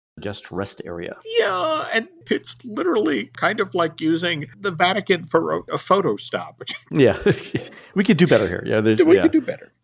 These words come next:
Speaker 1: There's a lot of potential in that pavilion. I think it's underutilized. All right, Jim, a couple of other quick things. Laurel and I had dinner at Toledo, tapas, steaks, and seafood at the Grand Destino Tower the other night. The amazing thing, Jim, about this dinner is that with A P discount, it came out to a hundred and one dollars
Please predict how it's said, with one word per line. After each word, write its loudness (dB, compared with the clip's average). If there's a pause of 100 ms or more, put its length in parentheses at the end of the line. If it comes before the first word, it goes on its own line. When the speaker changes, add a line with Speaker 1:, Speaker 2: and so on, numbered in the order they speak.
Speaker 1:
There's 4
a 6
lot 4
of 2
potential -2
in -2
that -2
pavilion. -4
I -6
think -8
it's -8
underutilized. -8
All 6
right, 2
Jim, 2
a 0
couple 2
of 2
other 2
quick -6
things. -4 (340)
Laurel 2
and 4
I 4
had -2
dinner 0
at -4
Toledo, 0 (240)
tapas, -10
steaks, -10
and -10
seafood -4 (440)
at -8
the -2
Grand -2
Destino -8
Tower 0
the -2
other -4
night. -2
The 0
amazing 2
thing, 0
Jim, -2
about 2
this -8
dinner -2 (400)
is 4
that 2
with 4
A 2
P -2
discount, -2 (400)
it -14
came -2
out -2
to -4
a -2
hundred 0
and 2
one 0
dollars 2